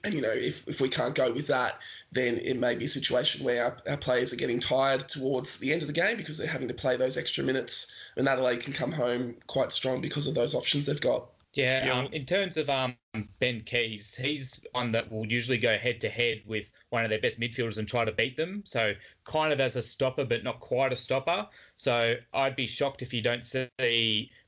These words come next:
Speaker 2: Ben Keays lining up on Parish at most stoppages and really trying to curb his influence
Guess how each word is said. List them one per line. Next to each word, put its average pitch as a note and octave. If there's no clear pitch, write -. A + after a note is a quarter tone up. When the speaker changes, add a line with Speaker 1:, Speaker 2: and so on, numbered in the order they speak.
Speaker 2:
Ben A#2+
Keays A#2
lining A#2
up A2
on A2
Parish A2
at -
most A2
stoppages G#2+
and G2+
really G#2
trying G#2
to G2+
curb B2+
his G#2+
influence G#2+